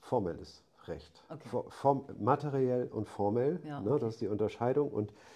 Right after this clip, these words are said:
Speaker 1: und
Speaker 2: Ja.
Speaker 1: das formelle Recht betrifft die Verfahrensregeln.
Speaker 2: Mhm.
Speaker 1: Ich stelle, äh, Strafantrag irgendwie, ne? Und melde irgendwie eine Straftat irgendwie, ne? Die, äh, zu bestrafen ist und fordere, äh, zusätzlich irgendwie für mich, äh, Schadensersatz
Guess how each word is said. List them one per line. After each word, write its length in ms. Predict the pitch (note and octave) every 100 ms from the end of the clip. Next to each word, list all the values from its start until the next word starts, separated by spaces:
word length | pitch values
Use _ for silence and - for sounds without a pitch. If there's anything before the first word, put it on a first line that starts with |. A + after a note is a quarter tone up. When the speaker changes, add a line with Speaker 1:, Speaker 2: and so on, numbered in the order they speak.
| - -
Speaker 1:
und 120 | B2
Speaker 2:
Ja. 40 |
Speaker 1:
das 120 | G#2+ -
formelle 580 | - D3+ D#3+ C#3+ B2+
Recht 340 | B2 C#3 - -
betrifft 580 | A2+ - - D#3 - - - _ -
die 120 | C3+
Verfahrensregeln. 1120 | - A#2+ - C#3 C3+ G#2+ - G2+ G2+ - D4
Speaker 2:
Mhm. 100 | F4 - _ - - - - _ _ _ _ _ _ _
Speaker 1:
Ich 220 | C#3 - -
stelle, 580 | - - C#3 B2+ B2 A#2+ A#2+ -
äh, 640 | A2+ A2+ - - - -
Strafantrag 800 | - A2+ A#2 A2+ G2+ - E2 - -
irgendwie, 380 | G2+ G2+ F2 F2+
ne? 120 | B2
Und 420 | A#2+ G2 G2 - F#2+
melde 400 | G#2+ G#2 G2+ F#2+
irgendwie 300 | G#2+ G2 E2
eine 160 | G2
Straftat 840 | - - G#2 - - F2 F2 - -
irgendwie, 300 | F#2+ F#2+ F#2+
ne? 160 | G2 A2+
Die, 340 | G#2 G2 F#2+ - -
äh, 300 | F#2+ F#2 F#2
zu 160 | - G2+
bestrafen 580 | F#2+ - G2+ G2+ -
ist 160 | G2 -
und 140 | F#2+
fordere, 460 | - A2+ A2+ G#2 G2+
äh, 300 | G2+ - F#2
zusätzlich 760 | - C3 A2+ G2+ - G#2 G2 -
irgendwie 300 | G2+ F#2+ F#2
für 160 | -
mich, 320 | F#2+ F2 F2+ -
äh, 220 | F#2+ F2
Schadensersatz 1040 | - F2 E2+ - - G2+ F#2 - - -